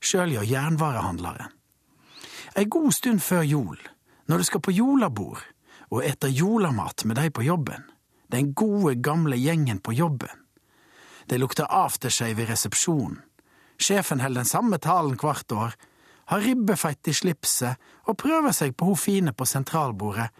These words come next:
akkurat som i fjor. Jentene i salgsavdelinga rigger karaokeanlegg, og økonomisjefen tror han er Frank Sinatra.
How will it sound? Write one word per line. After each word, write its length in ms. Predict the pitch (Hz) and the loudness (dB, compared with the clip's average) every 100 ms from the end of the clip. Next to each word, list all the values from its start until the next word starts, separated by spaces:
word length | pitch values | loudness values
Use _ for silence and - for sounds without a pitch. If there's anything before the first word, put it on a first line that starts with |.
| _ _ | _ _
akkurat 300 | 320 - 131 | -4 -2 -4
som 160 | - 107 | -2 -4
i 80 | 101 | -4
fjor. 240 | 101 - - - _ _ _ _ _ _ _ - - | -6 -8 -14 -20 _ _ _ _ _ _ _ -20 -2
Jentene 480 | 147 220 214 _ 139 | 0 2 -2 _ -2
i 60 | - | 2
salgsavdelinga 720 | 262 254 - 151 151 147 147 | 2 2 0 0 2 2 2
rigger 280 | 151 151 151 | 0 0 0
karaokeanlegg, 880 | 160 151 196 - 170 120 113 127 143 _ - - - - | 0 0 0 0 -2 0 0 -2 -6 _ -20 -20 -8 0
og 100 | 240 | 0
økonomisjefen 760 | - 262 277 262 - 127 - 135 | 2 4 6 4 2 -2 -2 -2
tror 180 | - 185 | 2 2
han 100 | 147 | 2
er 60 | 139 | 0
Frank 300 | - 185 - | 0 0 0
Sinatra. 600 | - 127 165 147 _ - | -2 0 0 -4 _ -12